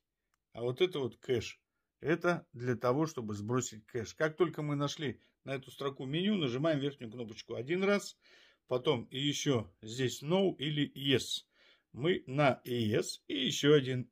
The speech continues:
раз. Все. Вот так происходит сброс кэша. Кэш сбросился, и теперь мы нажимаем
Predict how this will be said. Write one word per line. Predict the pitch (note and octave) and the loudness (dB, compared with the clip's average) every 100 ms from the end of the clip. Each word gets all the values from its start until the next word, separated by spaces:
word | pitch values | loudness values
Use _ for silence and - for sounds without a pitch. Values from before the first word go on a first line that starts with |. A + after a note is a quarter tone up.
| _ | _
раз. | C3 A2+ G#2 - - _ _ | -2 0 0 -4 -16 _ _
Все. | - - E3 - - _ _ _ _ _ - | -8 8 8 8 -2 _ _ _ _ _ 0
Вот | C3 A3 A#3 A#3 | 12 12 12 12
так | B3 A3+ | 6 6
происходит | - D#3 C#3+ - E3 C3+ | 2 0 0 0 0 0
сброс | A#2+ D3 - | 2 2 2
кэша. | - A2+ G2+ | -2 -2 -4
Кэш | - F3+ C#3 | 6 6 6
сбросился, | A#2+ G3+ C4 A#3 - D3+ | 2 2 2 0 2 0
и | |
теперь | C3+ C#3 F3 | 0 -2 -2
мы | C3 | 2
нажимаем | A#2 A2+ C3+ E3+ D3+ - | 0 0 2 2 2 -2